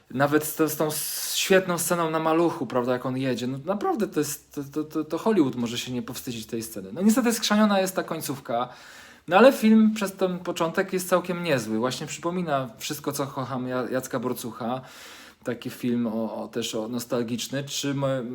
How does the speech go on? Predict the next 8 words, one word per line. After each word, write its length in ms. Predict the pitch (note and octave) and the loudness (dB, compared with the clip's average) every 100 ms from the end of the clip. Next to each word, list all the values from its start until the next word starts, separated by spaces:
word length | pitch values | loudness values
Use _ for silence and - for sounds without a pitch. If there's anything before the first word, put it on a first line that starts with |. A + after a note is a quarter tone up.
| B2 A#2 | -8 -6
mój 160 | C3+ C#3 | -4 0
ulubiony, 420 | C#3+ D3 D3 C3+ | 0 2 2 2
jeden 180 | B2+ B2 | -2 -2
z 60 | |
ulubionych 380 | B2+ A#2+ B2+ B2+ | -4 -4 -4 -4
filmów, 480 | - B2 B2 A#2 A2+ | -4 -2 -2 -4 -6
amerykański 520 | A#2+ A#2 A#2 B2 A#2 | -4 -4 -4 -6 -6
Boyhood. 540 | A2+ B2 A2+ - - | 0 2 2 -6 -16